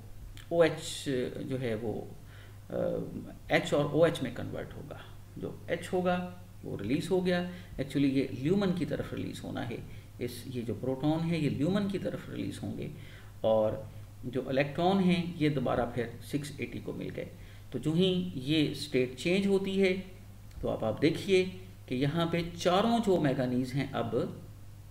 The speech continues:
ये चारों manganese जो हैं अब चार की state में चले गए हैं। इसकी ऑक्सीडेशन state जो है चारों की,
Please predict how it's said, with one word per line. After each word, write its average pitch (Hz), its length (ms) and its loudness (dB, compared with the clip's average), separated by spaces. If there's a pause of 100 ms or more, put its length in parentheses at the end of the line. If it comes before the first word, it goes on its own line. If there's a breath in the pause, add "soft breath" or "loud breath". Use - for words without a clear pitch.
(360)
ये 131 60 -2
चारों 175 340 2
manganese 151 460 4
जो - 140 -2
हैं 139 360 -2 (440 loud breath)
अब 147 480 0 (720)
चार 214 400 4
की 190 60 -4
state - 320 0
में 104 100 -2
चले - 240 -6
गए - 100 -4
हैं। - 300 -8 (220)
इसकी - 220 -2
ऑक्सीडेशन 135 500 2
state 147 440 0
जो 156 100 -4
है 151 140 0
चारों 143 320 2
की, 170 360 -4